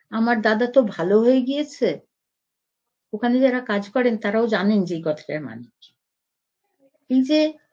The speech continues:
সুভাষিত, সেই ভাষার সম্পদ, যে ভাষায় আমরা যাচ্ছি বলি না,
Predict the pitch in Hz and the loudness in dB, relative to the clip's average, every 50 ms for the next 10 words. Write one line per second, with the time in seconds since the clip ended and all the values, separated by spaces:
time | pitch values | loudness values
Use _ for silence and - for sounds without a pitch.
0 | _ _ _ _ _ _ _ _ _ _ _ - - - - 247 226 - - - | _ _ _ _ _ _ _ _ _ _ _ -20 -12 -4 -4 -4 -2 0 0 0
1 | 311 302 - - 190 - - - 139 180 240 214 - _ _ _ _ _ _ _ | 0 0 -2 -6 -8 -8 -8 -8 -8 -8 -8 -8 -14 _ _ _ _ _ _ _
2 | _ _ _ _ _ _ _ _ _ _ _ _ _ _ _ - - - 262 277 | _ _ _ _ _ _ _ _ _ _ _ _ _ _ _ -10 -2 0 0 0
3 | 269 262 247 254 254 - 277 269 262 - - 247 208 156 - - 135 139 156 170 | 0 0 -2 -2 -2 0 -2 -2 -2 -2 -2 -2 -2 -2 -4 -6 -6 -6 -6 -8
4 | - _ _ _ _ _ _ _ _ _ - 196 214 233 240 226 226 226 214 - | -14 _ _ _ _ _ _ _ _ _ -8 -2 0 2 2 2 0 -2 0 0
5 | 254 226 180 185 - - - - - - - - - - 208 214 226 240 233 196 | 2 2 2 2 0 -4 -14 -20 -20 -20 -20 -20 -10 -4 -2 0 2 2 2 2
6 | 170 160 147 - - - - - - - 262 254 214 170 156 143 131 123 120 123 | 2 0 0 0 -6 -18 -20 -12 -2 2 2 2 4 2 -2 -2 -4 -6 -6 -8
7 | 123 101 | -10 -12